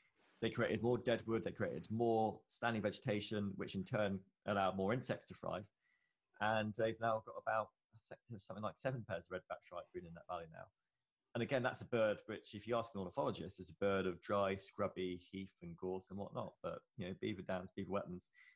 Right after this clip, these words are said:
do exactly the same thing. Uh, so the ecology was great, but it gets aside from the fact that Bavaria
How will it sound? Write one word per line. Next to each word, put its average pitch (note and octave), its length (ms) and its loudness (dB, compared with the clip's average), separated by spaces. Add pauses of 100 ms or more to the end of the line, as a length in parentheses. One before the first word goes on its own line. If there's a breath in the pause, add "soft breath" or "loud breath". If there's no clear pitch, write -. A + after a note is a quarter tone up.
(120 soft breath)
do F#3+ 80 -2
exactly - 340 -4
the A2+ 80 -10
same A2 300 -6
thing. F2 120 -6 (920 soft breath)
Uh, A2+ 260 6
so - 140 -4
the A2 80 4
ecology F3+ 380 2
was D#2+ 100 -10
great, G2+ 320 0 (300)
but B2 200 4
it G#2 80 -8 (300)
gets C3 160 0
aside C3 260 2
from B2 80 -8
the F#2+ 60 -4
fact F#2 280 0 (120)
that G2 220 0
Bavaria A2+ 640 2